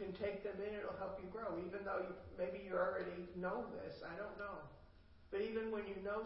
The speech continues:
something, you can still pick up something that you didn't know if you listen. So we're gonna go to Luke. He observed Jesus when they went to the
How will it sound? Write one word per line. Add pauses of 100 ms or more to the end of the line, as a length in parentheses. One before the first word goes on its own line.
something,
you
can
still
pick
up
something
that
you
didn't
know (480)
if
you
listen. (1900)
So
we're
gonna
go
to (400)
Luke. (260)
He
observed
Jesus
when
they
went
to
the